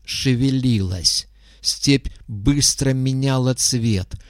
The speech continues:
Жуткая красноватая каша ползла через жёлтое пространство. Внизу под вышкой можно было разглядеть, как копошатся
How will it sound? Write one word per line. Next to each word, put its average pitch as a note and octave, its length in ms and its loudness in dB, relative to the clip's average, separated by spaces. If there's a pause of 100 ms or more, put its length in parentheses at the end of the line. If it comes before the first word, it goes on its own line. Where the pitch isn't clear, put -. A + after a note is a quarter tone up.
(260)
Жуткая A2 720 2
красноватая A#2+ 960 -2 (140)
каша A2+ 520 -2 (380)
ползла A#2+ 560 0
через A2 400 0 (220)
жёлтое A2 680 2
пространство. G2+ 1080 -2 (500)
Внизу B2+ 460 2
под A#2+ 200 2
вышкой B2 480 0
можно A#2+ 340 2
было A#2+ 200 2
разглядеть, A#2+ 640 0
как - 240 -2
копошатся B2 880 -2